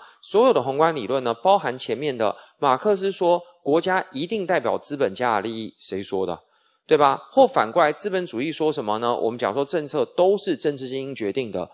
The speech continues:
谁说的？金主也有可能有影响，对吧？所以最后的结果是什么呢？这三种理，然后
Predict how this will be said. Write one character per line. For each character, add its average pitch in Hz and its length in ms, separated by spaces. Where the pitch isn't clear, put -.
谁 98 240
说 98 200
的？ 90 140
金 185 240
主 110 180
也 107 60
有 135 140
可 123 100
能 98 100
有 98 120
影 101 180
响， 101 220
对 117 100
吧？ 123 220
所 - 140
以 180 40
最 208 180
后 196 100
的 143 100
结 139 160
果 123 140
是 139 100
什 117 120
么 101 140
呢？ 113 200
这 180 100
三 185 240
种 143 200
理， - 20
然 87 100
后 143 60